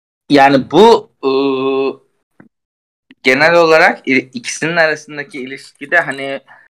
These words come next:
baskın rol kimde ona belki bir ufak at-, atıfta bulunmak olabilir ama, e, dediğin gibi yani, e, hikayenin genel akışına çok fazla bir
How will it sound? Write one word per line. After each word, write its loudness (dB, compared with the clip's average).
baskın -6
rol -10
kimde -6
ona -4
belki -2
bir -8
ufak -4
at-, -6
atıfta -4
bulunmak -8
olabilir -4
ama, 0
e, 0
dediğin 0
gibi -4
yani, 0
e, -2
hikayenin -2
genel -4
akışına -10
çok -10
fazla -4
bir -6